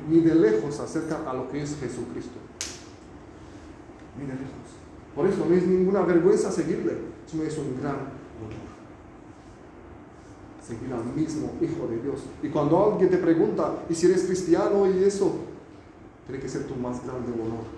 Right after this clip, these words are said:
decirlo con el pecho así, ya no como he entrado yo así, con la cabeza bajada,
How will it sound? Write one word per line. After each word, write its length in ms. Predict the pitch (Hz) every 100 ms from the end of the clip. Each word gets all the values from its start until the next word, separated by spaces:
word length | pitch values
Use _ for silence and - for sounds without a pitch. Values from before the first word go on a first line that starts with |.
| - -
decirlo 480 | 110 110 147 151 156
con 120 | 143
el 60 | 120
pecho 260 | 123 143 -
así, 300 | - 170 - - - - - - - - -
ya 100 | 139
no 80 | 147
como 140 | 139
he 40 |
entrado 260 | 135 139 135
yo 120 | 135
así, 240 | 127 147 180 - - - - - - -
con 100 | 120
la 60 | 117
cabeza 260 | 123 123
bajada, 380 | 123 123 139 160